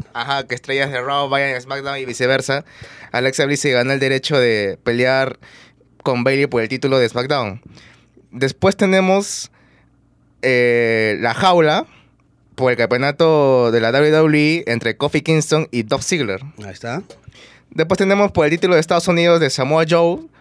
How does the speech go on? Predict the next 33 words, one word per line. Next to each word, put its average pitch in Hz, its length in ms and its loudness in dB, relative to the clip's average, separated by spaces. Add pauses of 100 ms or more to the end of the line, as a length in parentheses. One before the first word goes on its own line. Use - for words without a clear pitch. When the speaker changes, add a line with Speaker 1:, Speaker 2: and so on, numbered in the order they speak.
(280)
Speaker 1:
versus 160 520 0
Ricochet. 135 680 -2
Speaker 2:
Esa, 127 380 -2
esa, 131 260 -4
esa 131 220 -6
buena 131 300 -6
lucha 131 240 -6
para, 113 160 -6 (140)
para 104 60 -16
Speaker 1:
Sí, 110 180 -4
Speaker 2:
analizar. 131 420 -4
Speaker 1:
para 104 240 -4
todos 139 140 0
los 143 140 -2
amantes 131 300 -2
de 127 60 -4
Ricochet 117 340 -6
como 117 200 -4
Tumbes. 113 480 -6 (300)
<laughs> 139 100 -10 (1160)
Después 123 380 -2
tenemos 170 400 2
el 143 200 0
título 160 560 4 (120)
por 165 220 0
parejas 151 400 0
de 143 100 2
SmackDown 147 600 0
entre 120 300 0
Daniel 151 320 2
Bryan 151 420 0
y 127 80 0
Rowan 143 500 2